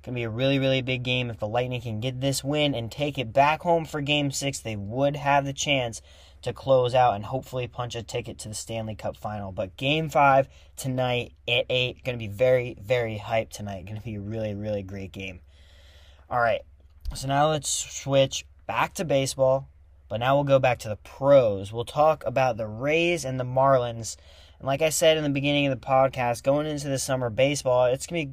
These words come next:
gonna become our best friend for a while. The Marlins, the Rays, they're really deep into their seasons, and we're gonna be just following them as they continue to chase their postseason runs, because both of these teams, I definitely think,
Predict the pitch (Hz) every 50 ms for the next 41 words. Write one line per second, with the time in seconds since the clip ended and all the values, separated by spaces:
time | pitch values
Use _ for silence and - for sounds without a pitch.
0 | 131 - - 151 147 139 139 131 143 139 139 139 127 117 127 127 127 - - -
1 | 127 123 127 127 113 - 120 120 117 113 113 113 110 110 110 110 107 - - -
2 | - - - - - - - - 113 120 135 143 143 143 143 147 143 143 135 113
3 | 120 110 113 131 139 143 143 139 139 139 131 127 131 123 120 113 123 143 160 160
4 | 156 147 135 123 143 156 151 139 156 143 139 139 135 135 143 139 131 - - -
5 | 139 147 151 147 135 135 131 131 127 123 120 123 127 123 123 113 - - - -
6 | - - - - 127 135 160 170 170 175 156 175 185 - - 165 156 160 190 190
7 | 180 160 147 139 131 127 127 127 131 131 127 143 143 139 - - 147 139 - 160
8 | 160 165 160 160 147 139 - - 160 156 151 - - 147 143 135 - 151 143 147
9 | 139 - 143 147 143 139 135 123 120 131 135 135 135 123 110 - 120 120 110 107
10 | 113 139 147 180 170 170 156 151 160 147 139 - - 151 151 151 143 135 - -
11 | 127 139 143 143 139 139 131 - 139 139 139 139 139 139 135 - 131 127 127 127
12 | -